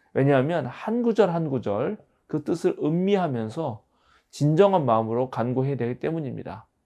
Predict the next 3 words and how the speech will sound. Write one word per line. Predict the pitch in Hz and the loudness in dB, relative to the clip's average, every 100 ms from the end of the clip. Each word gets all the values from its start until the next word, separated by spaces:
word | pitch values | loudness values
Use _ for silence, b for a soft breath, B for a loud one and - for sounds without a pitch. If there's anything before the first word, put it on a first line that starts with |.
| _ _ _ _ - | _ _ _ _ 0
그렇게 | 151 160 165 | 4 4 2
하신다면 | 160 - 226 131 127 147 101 - | -4 -2 0 0 0 -2 -4 -6
여러분은 | 117 123 107 104 104 160 | 0 2 2 -2 -4 -4